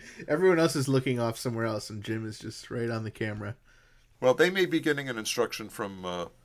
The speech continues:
Speaker 2: the director, from Dror.
Speaker 1: <laughs>
Speaker 2: Um, although they're not all looking over there, so I don't know. You know, some are paying attention, some are not.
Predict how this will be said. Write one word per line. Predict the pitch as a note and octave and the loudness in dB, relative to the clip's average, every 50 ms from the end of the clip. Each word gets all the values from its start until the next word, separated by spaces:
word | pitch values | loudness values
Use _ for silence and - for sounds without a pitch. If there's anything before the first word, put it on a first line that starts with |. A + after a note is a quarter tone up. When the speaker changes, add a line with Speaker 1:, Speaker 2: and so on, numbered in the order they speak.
| _ _ | _ _
Speaker 2:
the | - F2 | -14 -10
director, | - G#2 G2 G2+ - - A#2+ B2 | -4 -2 0 0 0 -2 -4 -6
from | B2 - F#2+ F2 | -6 -8 -10 -10
Dror. | - G#2+ F#2+ F2+ E2 G2 C3 - - _ _ _ _ _ - - _ _ _ | -6 -4 -2 0 0 -2 -4 -8 -16 _ _ _ _ _ -20 -20 _ _ _
Speaker 1:
<laughs> | C#3+ C3 - - C3+ C3+ | -8 -8 -6 -8 -8 -8
Speaker 2:
Um, | - F2 F2+ F2+ F2 F2 E2+ E2+ - _ _ _ _ _ _ _ _ _ _ _ _ _ _ _ _ _ _ - - | -6 -6 -6 -6 -6 -8 -10 -12 -16 _ _ _ _ _ _ _ _ _ _ _ _ _ _ _ _ _ _ 0 2
although | G#2 G#2+ G#2+ A#2 A#2+ | 4 6 8 8 8
they're | A#2 C3 C3 C3+ | 8 6 6 6
not | C#3 C#3 C#3 | 8 8 8
all | C3+ C3+ C3 | 6 4 4
looking | C3 C3 B2+ - B2+ A#2+ | 2 -2 -4 -6 -6 -6
over | C#3 C3+ C#3 B2+ | -6 -4 -4 -4
there, | G2 F#2+ F2+ | -4 -2 -2
so | - - F2+ F#2 | -2 -2 -2 -2
I | G2 | -4
don't | G2+ A2 A2 G2+ | -4 -6 -6 -6
know. | G#2+ G#2+ G#2 G#2 F#2+ - _ _ _ _ _ _ _ _ - - _ _ _ _ _ _ _ _ _ _ - | -6 -6 -8 -8 -10 -14 _ _ _ _ _ _ _ _ -20 -20 _ _ _ _ _ _ _ _ _ _ -14
You | G#2+ F#2+ | -12 -10
know, | F#2+ | -8
some | - - - A2+ A2 A2+ | -6 -4 -4 -2 -2 -2
are | A2 | -2
paying | - A#2 A2 G#2+ G#2+ | -2 -2 -2 -2 -4
attention, | G2+ - A2 G#2+ - A2+ G#2+ G2 | -4 -4 -6 -6 -6 -8 -8 -8
some | - - G2 G2 G2+ | -6 -6 -4 -4 -4
are | F#2+ | -4
not. | F#2 F#2+ G2+ G#2 G#2+ - | -2 -2 -2 -2 -2 -4